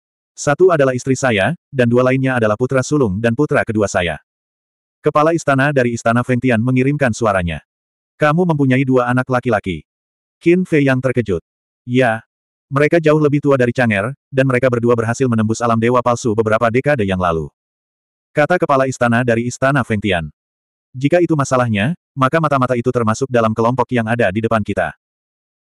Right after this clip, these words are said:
Qin Fei Yang berpikir sejenak dan mentransmisikan suaranya,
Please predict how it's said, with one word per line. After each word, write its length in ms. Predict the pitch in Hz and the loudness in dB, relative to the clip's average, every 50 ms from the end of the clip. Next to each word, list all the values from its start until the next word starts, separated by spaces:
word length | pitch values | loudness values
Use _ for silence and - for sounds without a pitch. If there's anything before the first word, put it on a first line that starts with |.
| _ _ _ _ - | _ _ _ _ 0
Qin 160 | 160 156 160 | 0 0 2
Fei 160 | - 160 156 | 0 0 2
Yang 240 | 151 160 175 170 156 | 2 0 0 0 -2
berpikir 320 | 139 139 131 - 139 139 | -2 0 0 0 0 0
sejenak 320 | - 135 117 113 117 117 120 | 0 -2 0 0 0 2 2
dan 160 | 113 110 107 | 2 2 0
mentransmisikan 560 | 104 110 113 117 - 123 127 - 131 - 120 | 0 -2 -2 -4 -2 -6 -6 -4 -2 -2 -2
suaranya, 560 | 117 - 135 127 123 131 123 95 82 95 - | -2 0 0 0 2 0 0 -2 -4 -6 -10